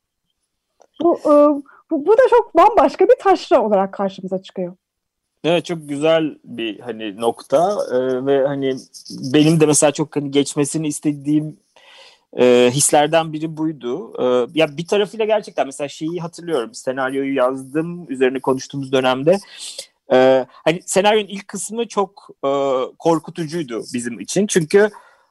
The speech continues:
Speaker 2: e, birçok insan, "Öf, gene mi adam, gene mi taşraya dönüyor, gene mi?" işte hani <laughs> diyeceği, e, ve birazcık hani insanlarda böyle bir,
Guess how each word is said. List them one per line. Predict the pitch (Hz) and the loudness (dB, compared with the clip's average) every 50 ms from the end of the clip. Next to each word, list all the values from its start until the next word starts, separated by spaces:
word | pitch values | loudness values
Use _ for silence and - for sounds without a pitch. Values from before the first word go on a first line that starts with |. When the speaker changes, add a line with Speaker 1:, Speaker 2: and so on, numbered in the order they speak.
| _ _ - | _ _ 2
Speaker 2:
e, | - 127 131 131 123 139 | 4 4 4 4 2 0
birçok | 190 - 202 190 - | -2 0 0 -2 -2
insan, | 180 170 - - 190 190 175 - | -2 -6 0 0 -2 -2 0 -2
"Öf, | 147 156 147 - - - _ | -2 -2 -2 -4 -14 -18 _
gene | 135 143 156 165 165 | -6 -6 -4 -4 -6
mi | 160 151 139 135 131 127 131 156 - | -6 -4 -6 -6 -6 -8 -10 -8 -2
adam, | 131 123 131 135 135 139 143 139 135 _ _ | -2 0 2 4 2 2 0 -6 -12 _ _
gene | 131 131 143 147 | -4 -4 -2 -2
mi | 143 147 135 | -4 -4 -2
taşraya | - 147 139 135 - - 131 135 135 131 | 0 0 0 0 0 2 4 4 4 4
dönüyor, | 131 131 131 135 135 139 135 139 135 135 143 135 | 2 2 2 2 2 4 4 2 0 -2 -8 -4
gene | 131 135 147 147 | -4 -2 -2 -2
mi?" | 147 151 143 127 | -6 -4 -6 -6
işte | 113 143 - - - 170 160 - | -6 -8 -12 -2 0 0 0 2
hani | 196 190 170 160 - 392 - - - | 0 0 0 0 0 0 -2 -2 -2
<laughs> | 349 349 - 139 131 | -2 -2 -2 -4 -6
diyeceği, | 139 175 190 196 175 160 185 175 170 165 214 262 302 302 _ _ _ - _ _ | -4 -2 0 0 2 4 4 6 6 4 2 0 -4 -8 _ _ _ -20 _ _
e, | - 139 147 147 151 151 151 156 156 156 160 156 160 160 | -4 -2 -2 0 -2 -2 -2 -2 -2 -2 -2 -2 -4 -2
ve | 175 214 214 | -4 -2 0
birazcık | 208 220 226 208 208 202 214 208 - | 2 4 4 4 4 0 -6 -6 -6
hani | 196 190 | -6 -6
insanlarda | 190 185 165 - 196 180 180 190 185 185 190 190 214 190 | -6 -14 -6 -2 -2 -2 -2 -2 -4 -4 -2 -2 -4 -4
böyle | 185 185 185 190 196 190 | -4 -8 -4 -6 -6 -2
bir, | 185 214 214 | -2 -4 -4